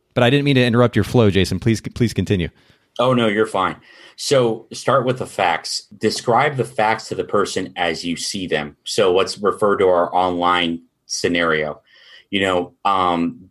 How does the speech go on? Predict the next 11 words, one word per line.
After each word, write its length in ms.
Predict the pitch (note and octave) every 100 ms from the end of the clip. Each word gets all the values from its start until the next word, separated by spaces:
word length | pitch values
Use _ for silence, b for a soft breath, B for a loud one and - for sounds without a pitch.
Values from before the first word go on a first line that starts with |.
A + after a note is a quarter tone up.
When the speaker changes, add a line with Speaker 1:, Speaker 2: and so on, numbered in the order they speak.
| -
Speaker 2:
basically, 520 | G#2 G2 G#2 F#2+ F2+
you 400 | E2+ F2 G2+ A2+
wrote 260 | A2 A2
this 160 | - A2
post 420 | - G2 F#2+ -
on 200 | F2 E2
this 200 | F2 F#2+
date 420 | G#2 F#2 E2+ F2 - _ _ _ _ _
that 220 | G2 E2+
stated 580 | - - F#2 F2+ E2+ E2
this. 460 | E2 D2 - -